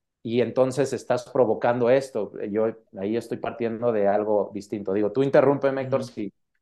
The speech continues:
Speaker 1: si quieres ir
Speaker 2: No,
Speaker 1: ahí.
Speaker 2: está perfecto. ¿Y sabes qué? Lo conectaría con lo que hemos aprendido últimamente ahora con, con, con Edgar y con otras personas que nos han compartido, sobre todo el hecho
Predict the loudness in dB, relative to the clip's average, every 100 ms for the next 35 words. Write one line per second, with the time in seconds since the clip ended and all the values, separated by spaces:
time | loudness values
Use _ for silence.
0 | _ -10 -4 -4 -4 2 6 8 6 6
1 | 6 6 4 4 2 4 2 4 4 6
2 | 4 4 0 0 0 2 2 0 -2 -4
3 | -4 -2 0 0 0 0 -2 -2 0 0
4 | 0 0 4 6 6 4 0 0 -2 0
5 | 4 6 6 4 0 -6 -8 -8 -6 -6
6 | -10 -14 _ _ _ _ -2 2 2 4
7 | 4 2 -4 -6 -2 -2 -4 -6 -8 -8
8 | -8 -8 -6 -6 -6 -6 -2 -2 -2 -4
9 | -4 -4 -4 -6 -6 -4 -4 -4 -6 -4
10 | 0 0